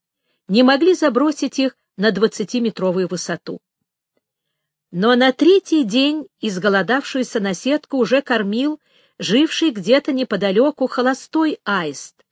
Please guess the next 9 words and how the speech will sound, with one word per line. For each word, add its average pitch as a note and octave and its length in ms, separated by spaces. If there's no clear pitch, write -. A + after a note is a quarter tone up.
который F#3 420
стал D#4 460
её F#3 340
парой. E3 440
Это C4+ 260
быстро D#4+ 420
сгладило A#3+ 680
печаль A3+ 480
утраты B3 640